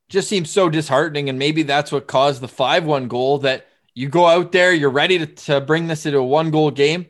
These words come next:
and then you don't even touch the puck, and it's in the back of your empty net.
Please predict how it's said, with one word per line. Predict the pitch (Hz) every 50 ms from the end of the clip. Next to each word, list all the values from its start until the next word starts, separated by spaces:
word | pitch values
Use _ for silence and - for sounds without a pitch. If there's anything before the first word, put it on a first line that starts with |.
| _ _ -
and | 143
then | 165 185 185
you | 180
don't | 156 175 185 190
even | 185 160 147 156
touch | - 180 175 - -
the | - 131
puck, | - - 147 170 185 160 - 135
and | 123
it's | 127 110 -
in | 139 139
the | 135 120
back | 110 123 131 135 139 -
of | - 123
your | 117 120 131
empty | 131 135 127 - 127
net. | 120 123 139 143